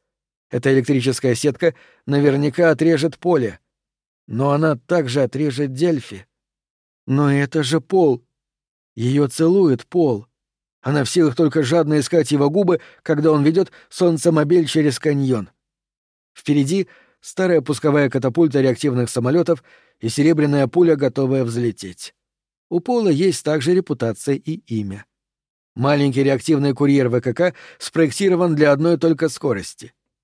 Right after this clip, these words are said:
Пол и Дельфи втискиваются в узкое пространство за дополнительным баком с горючим.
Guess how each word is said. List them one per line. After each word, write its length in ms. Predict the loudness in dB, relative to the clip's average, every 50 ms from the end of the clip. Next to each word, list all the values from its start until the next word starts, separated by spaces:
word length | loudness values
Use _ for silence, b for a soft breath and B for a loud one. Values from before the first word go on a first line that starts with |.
| _ _ _
Пол 220 | 0 2 2 4
и 80 | 2 2
Дельфи 360 | 2 2 2 2 0 -2 -4
втискиваются 640 | -2 -2 -2 -2 -2 -2 -2 0 0 0 0 -2 -2
в 60 | 0
узкое 300 | 0 -2 -2 -2 -2 -2
пространство 680 | 0 -2 -4 -4 -2 -2 -2 -2 -2 -4 -2 -2 -2
за 140 | 0 0 -2
дополнительным 880 | -2 -2 -2 0 -2 0 0 0 -2 -2 -2 -2 -2 0 -2 -2 -2 -2
баком 320 | -2 -2 -2 -4 -4 -4
с 80 | -4 -2
горючим. 500 | -2 0 0 0 -2 -4 -6 -12 -12